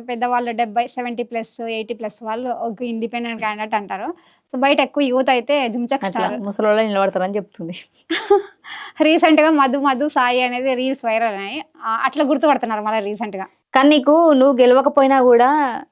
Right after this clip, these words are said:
Speaker 2: నువ్వు ఒకరి, ఒకరి గురించి మాట్లాడుతున్నావు, కేతిరెడ్డి గురించి. ఆయన ఓడిపోయిన సంతోషం ఎక్కువైంది కదా కానీ నీకు?
Speaker 1: ఎవరికైనా శత్రువులు ఓడిపోతే సంతోషమే కదా ఉండేది. So వంద కోట్లు లాస్ అయినా కూడా,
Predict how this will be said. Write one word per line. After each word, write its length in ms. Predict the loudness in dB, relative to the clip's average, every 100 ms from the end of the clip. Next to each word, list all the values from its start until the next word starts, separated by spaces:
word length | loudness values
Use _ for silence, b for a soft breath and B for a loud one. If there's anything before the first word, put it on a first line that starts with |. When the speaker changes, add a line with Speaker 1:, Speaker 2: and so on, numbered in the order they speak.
| _ _ _ -6
Speaker 2:
నువ్వు 220 | 2 2
ఒకరి, 340 | 4 0 0 -4
ఒకరి 200 | -4 -2
గురించి 300 | -2 -2 -2
మాట్లాడుతున్నావు, 600 | -2 -2 -2 -4 -6 -2
కేతిరెడ్డి 540 | -2 -2 -2 -2 -2
గురించి. 560 | -4 -6 -8 -6 -6 -6 _ _ _ 2
ఆయన 200 | 4 6
ఓడిపోయిన 420 | 6 4 2 2
సంతోషం 460 | 2 2 2 2 0
ఎక్కువైంది 360 | 0 -2 0
కదా 140 | -2 0
కానీ 200 | -2 -4
నీకు? 140 | -6 _ _ -12 -12 -8
Speaker 1:
ఎవరికైనా 480 | -4 -2 -2 -2 -2
శత్రువులు 440 | -2 -2 -2 -2
ఓడిపోతే 340 | -2 -4 -6 -8
సంతోషమే 500 | -8 -8 -8 -6 -4
కదా 140 | -4
ఉండేది. 400 | -6 -8 -10 -12 b b b -2
So 120 | 2 4 2 0 b -4
వంద 140 | 0
కోట్లు 380 | 0 0 0 0
లాస్ 280 | 2 2 0
అయినా 160 | -2 -2
కూడా, 380 | -2 -2 -2